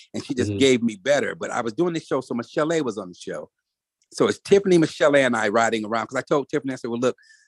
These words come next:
Speaker 1: um, you're gonna come in," but somehow I mentioned Michelle A's coming in three days early because she doesn't have a band, and I have a band here that's gonna rehearse her songs with her. So she was like,
Speaker 2: Mm-hmm.
Speaker 1: "I wanna come in there three days early. Why can't I come, Michelle A?" You know, I'm like, "Tiff, you can come do whatever you wanna do."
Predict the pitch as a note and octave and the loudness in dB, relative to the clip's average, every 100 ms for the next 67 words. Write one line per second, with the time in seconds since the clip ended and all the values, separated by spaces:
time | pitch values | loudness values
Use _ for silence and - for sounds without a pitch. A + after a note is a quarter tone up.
0 | _ - G#2+ A#2 A#2+ A#2+ C#3+ B2+ A2+ - | _ -4 0 2 0 2 2 2 2 0
1 | D#3+ C#3+ A#2+ B2 B2 B2+ A2+ - C3+ D#3 | 0 0 0 0 -2 -6 -4 -2 -2 -2
2 | D3 - B2+ B2 G#2+ - B2+ A2 G#2+ G2+ | -4 -8 -8 -8 -12 -14 -10 -2 0 0
3 | - C3+ D3 A2+ G#2 _ _ _ A#2+ - | 2 4 4 0 -6 _ _ _ -6 0
4 | B2+ - E3+ C3+ A#2 G2+ F#2 F2 C3+ D3+ | -2 0 2 2 2 -2 -2 0 2 2
5 | A#2 F#2+ A2 A#2 B2 G#2+ F2 A#2 A2+ A2 | -2 -4 -2 0 0 -2 -2 -2 -2 -2
6 | B2+ D3 A#2 _ _ - G#2+ A#2+ G#2 G2+ | 0 2 2 _ _ -10 -6 -4 -2 0
7 | D3+ C#3 C3 G#2+ - B2 A#2 F#2+ G#2+ C#3+ | 2 2 0 -4 -2 -2 -2 -4 -4 -4
8 | - - - _ _ _ _ _ - - | -6 -14 -14 _ _ _ _ _ -12 -8
9 | F#3+ - - - F2 E3 - - E3+ G4+ | -6 -6 -8 -10 -12 -12 -6 -2 0 0
10 | - F3 C#3 A#2+ C3+ A#2+ A2 A#2+ G3 - | -2 -4 -4 -4 -2 -2 0 0 0 -4
11 | _ - E3+ B3 D#4 A#3+ D#3+ - F#3 A3+ | _ -2 0 0 0 -2 -2 -2 -2 -2
12 | D4 F3 E3 - D#3+ F#3 D#3+ - A#3+ F#3+ | -2 -2 -2 -4 -8 -6 -8 -4 0 0
13 | A2 F#3 - F#4+ - G3+ F#3+ F#3 G#3 G#3 | 0 -8 -6 -6 -4 -6 -6 2 4 4
14 | F#3+ G#3 F#4 G4+ - A2 | 0 -8 -8 -8 -8 -12